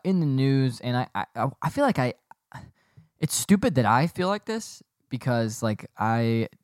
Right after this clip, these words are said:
am not qualified or anything to do this, but I feel like I need to clarify some stuff going around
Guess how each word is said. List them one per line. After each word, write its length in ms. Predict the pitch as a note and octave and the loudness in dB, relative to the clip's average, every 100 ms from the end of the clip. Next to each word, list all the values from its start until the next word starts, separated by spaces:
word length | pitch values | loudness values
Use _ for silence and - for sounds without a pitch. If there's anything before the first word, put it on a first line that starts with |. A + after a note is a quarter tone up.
| - | -6
am 140 | G#2+ | 0
not 300 | G#2+ G2+ - | 2 2 -2
qualified 600 | - G2 G#2 G#2 G#2+ G#2 | -2 0 0 0 0 0
or 100 | F#2+ | 0
anything 420 | F#2+ G2+ G#2 G#2+ G2+ | 0 -2 -2 -2 -2
to 120 | F#2 | -4
do 200 | F#2+ G2 | -2 -2
this, 180 | C3 E3+ | 0 -2
but 160 | - | 0
I 40 | A#2+ | -2
feel 160 | - | 0
like 140 | A#3 F#3 | -2 4
I 60 | |
need 140 | E3 C3+ | 6 6
to 80 | G#2 | 0
clarify 920 | - - B2+ C#3 A#2 - F2+ F2+ C3+ - _ _ _ | -6 -2 4 6 6 2 0 0 -4 -8 _ _ _
some 180 | B2+ | -4
stuff 300 | A2 - G#2+ | -2 0 -2
going 280 | - A2 G#2+ | 2 2 2
around 540 | G2+ G#2 G#2 G#2 G2 | 0 0 2 0 -2